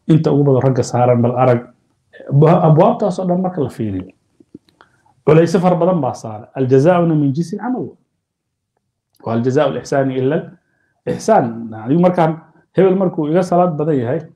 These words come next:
oo aniga aan shanta salaadood keliya ilaaliyo, oo guriga ku tukado, iyo nin shanta salaadood jamaacada safka hore ku tukado, sunantii laba iyo tobanka nab ku siin habeenkii leyl u soo taagan,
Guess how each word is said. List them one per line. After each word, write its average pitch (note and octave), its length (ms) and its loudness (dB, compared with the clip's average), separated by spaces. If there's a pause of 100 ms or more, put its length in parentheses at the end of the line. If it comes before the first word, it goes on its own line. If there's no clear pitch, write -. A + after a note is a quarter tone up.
(800)
oo C3 80 -10
aniga F3+ 260 -4
aan D3 120 -6
shanta F#3 220 -8
salaadood D3 480 -2
keliya E3 220 -2 (100)
ilaaliyo, B2 380 -2 (640)
oo C3 160 2
guriga F#3+ 300 6
ku F3+ 100 4
tukado, D3 600 -2 (360)
iyo D#3+ 120 4
nin F#3+ 160 2
shanta B3 360 0
salaadood F3 500 2
jamaacada D#3 420 0
safka F#3 320 0
hore D3 180 2
ku D#3+ 100 -4
tukado, C#3 420 -6 (280)
sunantii G#3 420 2
laba F#3+ 180 0
iyo F#3 80 -4
tobanka F#3 300 -6
nab F#3 220 -2
ku F3+ 80 -4
siin D#3+ 220 -4
habeenkii D3+ 340 -2
leyl E3+ 200 2
u F3+ 40 0
soo E3 160 -2
taagan, B2+ 400 -2